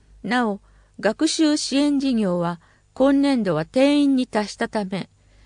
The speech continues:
現在募集していません。相談者吹き出し。自ら勉強をするようになった。家でも勉強するようになった。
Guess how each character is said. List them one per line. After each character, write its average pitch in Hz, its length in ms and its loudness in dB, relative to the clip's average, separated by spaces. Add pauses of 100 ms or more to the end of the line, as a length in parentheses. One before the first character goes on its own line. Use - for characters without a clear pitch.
(120)
現 262 300 0
在 156 340 -4
募 180 140 -4
集 254 300 -4
し - 80 -14
て 247 120 -2
い 220 120 0
ま 196 160 -4
せ 185 200 -8
ん。 139 120 -10 (1040)
相 285 320 2
談 269 200 0
者 151 180 -8
吹 - 240 -10
き - 20 -6
出 165 100 -4
し。 - 340 -10 (760)
自 330 300 -2
ら 208 240 2
勉 240 260 0
強 254 320 2
を 226 120 -4
す - 220 -6
る 262 120 0
よ 269 160 2
う 254 40 2
に 170 140 -2
な 170 120 -4
っ 165 60 -14 (120)
た。 - 160 -8 (680)
家 285 220 0
で 247 140 0
も 196 120 0
勉 254 280 0
強 254 180 0
す - 160 -8
る 247 140 0
よ 254 140 2
う 233 60 2
に 151 140 -4
な 165 140 -6
っ 170 40 -16 (140)
た。 - 180 -12